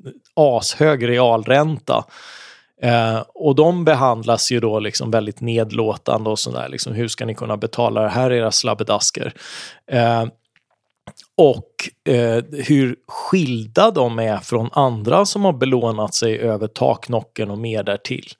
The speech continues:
Det är ju inte så att du skulle få en, en medelklassfamilj som lånar till sitt tredje eller fjärde hus, eh, efter huset, sommarstugan och fjällstugan, kanske, kanske en, eh,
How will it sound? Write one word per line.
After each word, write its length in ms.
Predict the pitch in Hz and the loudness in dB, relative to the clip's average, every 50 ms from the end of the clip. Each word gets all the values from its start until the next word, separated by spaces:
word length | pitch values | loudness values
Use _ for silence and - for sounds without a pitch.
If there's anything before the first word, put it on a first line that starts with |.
| - - - - - _ _ _ | -20 -20 -20 -20 -20 _ _ _
Det 100 | - 131 | -2 0
är 60 | 135 147 | 0 0
ju 140 | 151 160 165 | 0 0 -2
inte 440 | 147 131 110 101 95 - - 185 190 | -2 -2 -4 -6 -4 0 2 2 4
så 240 | - 202 170 127 | 4 2 2 2
att 140 | 120 107 - | 0 -2 -2
du 80 | - 120 | -6 -10
skulle 260 | - - 135 123 120 | -6 -4 -2 -2 -2
få 180 | - - 135 117 | 0 0 0 0
en, 220 | 113 110 110 - | 0 -2 -6 -8
en 340 | - 131 117 113 113 110 117 | -6 -6 -6 -6 -6 -4 -2
medelklassfamilj 1120 | 127 139 131 120 107 117 110 110 - - - 117 107 - - - 113 110 127 160 185 175 143 | 0 2 2 2 0 -2 -4 -4 -4 -2 -2 0 0 -2 -2 -2 0 0 2 2 2 2 0
som 260 | - - - 131 123 | 0 0 -2 0 0
lånar 320 | 123 139 123 120 113 110 104 | 0 0 0 0 -2 -2 -4
till 180 | - - 120 | -6 -6 -4
sitt 260 | - - 127 117 _ | -4 -4 -4 -6 _
tredje 440 | - - 131 135 123 117 107 107 113 | -8 -6 -4 -2 -2 -2 -2 -2 -2
eller 140 | 113 113 110 | -2 -2 -2
fjärde 480 | - - 135 131 123 117 110 107 104 117 | -2 0 0 2 2 0 -2 -2 -2 0
hus, 580 | 104 120 165 196 202 180 - - - - - - - | 2 2 2 2 0 -2 -2 0 0 0 -2 -4 -4
eh, 680 | 147 135 127 123 120 117 113 110 110 110 110 107 107 107 113 117 71 64 - - 67 65 - - - | -2 0 0 2 2 2 0 0 0 0 -2 -2 -4 -6 -10 -14 -16 -18 -18 -18 -20 -20 -20 -14 -10
efter 580 | 120 123 107 - - - 123 123 123 120 127 - _ _ - - - | -8 -8 -8 -8 -4 0 0 0 0 0 -4 -10 _ _ -20 -16 -8
huset, 520 | 127 110 139 135 113 - - 135 120 - - | -2 -2 -2 0 0 0 0 0 0 0 0
sommarstugan 1000 | - 135 123 117 113 113 107 - - 139 127 120 117 110 123 120 117 113 110 113 | 2 2 2 2 0 -4 -4 -2 0 0 0 0 0 0 0 0 0 0 -2 -6
och 260 | - - 120 113 107 - | -6 -4 -4 -4 -2 -2
fjällstugan, 920 | - 131 127 123 113 - - - 135 123 120 120 113 123 117 107 104 107 | 0 0 0 0 0 -4 -4 -2 -2 -2 -2 -2 -2 -2 -2 -2 -4 -6
kanske, 440 | - - 113 107 - - 123 110 104 - - - - - - - - - - - _ _ - | -6 -6 -6 -6 -4 -4 -4 -4 -4 -8 -14 -20 -20 -18 -18 -18 -18 -18 -20 -20 _ _ -4
kanske 440 | - 127 120 113 - - 123 117 117 | -2 0 0 0 0 0 0 0 0
en, 440 | - 127 120 113 110 110 110 110 | 0 -2 -2 -2 -2 -2 -4 -4
eh, 400 | 113 110 107 107 107 104 101 98 | -4 -4 -4 -4 -6 -6 -6 -8